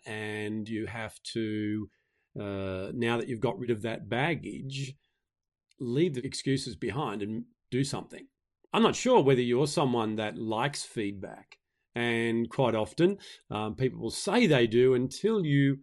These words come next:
start giving them some. But getting feedback from situations around us and from other people is critically important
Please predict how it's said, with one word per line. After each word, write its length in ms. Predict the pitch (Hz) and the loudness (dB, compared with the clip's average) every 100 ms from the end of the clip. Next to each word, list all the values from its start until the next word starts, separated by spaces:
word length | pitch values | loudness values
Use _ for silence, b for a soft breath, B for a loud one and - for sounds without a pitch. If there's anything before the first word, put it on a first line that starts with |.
| _ | _
start 420 | - 135 120 - - | -6 -2 -2 -2 -4
giving 360 | 104 127 127 113 | 0 4 4 4
them 180 | 98 107 | 0 -4
some. 500 | - 107 - - 165 _ _ _ _ _ _ _ _ _ - | -6 -10 -10 -12 -14 _ _ _ _ _ _ _ _ _ -8
But 160 | 143 | -4
getting 280 | - 175 240 | 0 2 0
feedback 640 | - 185 185 135 117 - | 2 4 4 2 -2 -4
from 640 | - 135 117 113 110 110 - _ _ - | -10 -4 -2 0 -2 -6 -10 _ _ -12
situations 840 | - 156 - 135 113 117 135 117 | -2 0 2 2 2 0 0 0
around 400 | 117 107 101 117 | 0 -2 -2 -2
us 180 | 156 143 - | -4 -6 -6
and 240 | 123 120 | -4 -4
from 160 | 131 117 | -4 -6
other 220 | 117 110 | -6 -6
people 540 | - 101 92 143 147 - - - - - | -6 -4 0 -2 -4 -12 -18 -20 -10 -2
is 520 | 131 131 131 131 123 | 0 4 4 2 0
critically 580 | - - 220 247 147 131 | -8 0 2 2 6 6
important 600 | 110 - 240 220 95 98 | 6 4 4 4 0 -8